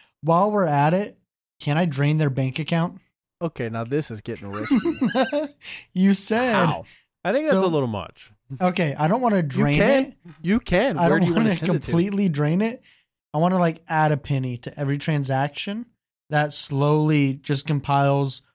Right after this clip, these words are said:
Speaker 1: over on multiple overseas banks that th-, then gets transferred into a bank, bank account from there.
Speaker 2: Sure.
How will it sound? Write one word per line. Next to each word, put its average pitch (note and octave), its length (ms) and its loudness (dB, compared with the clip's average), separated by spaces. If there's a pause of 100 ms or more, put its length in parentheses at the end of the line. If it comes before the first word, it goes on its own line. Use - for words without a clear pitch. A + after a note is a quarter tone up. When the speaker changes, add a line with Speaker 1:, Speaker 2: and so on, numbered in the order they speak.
(180)
Speaker 1:
over C#3+ 300 0
on C3 200 0
multiple C#3 520 -2
overseas C#3+ 520 -2
banks C3 600 -6 (520)
that C#3+ 440 -4
th-, D3 260 0
then C#3 580 -2 (380)
gets C#3+ 240 -2
transferred C3+ 640 -4 (520)
into B2+ 1000 -2 (420)
a B2+ 360 2
bank, C3+ 580 -4
bank C3 280 -2
account A#2+ 320 -8
from B2+ 160 -6
there. A#2+ 240 -4 (880)
Speaker 2:
Sure. E3+ 260 -6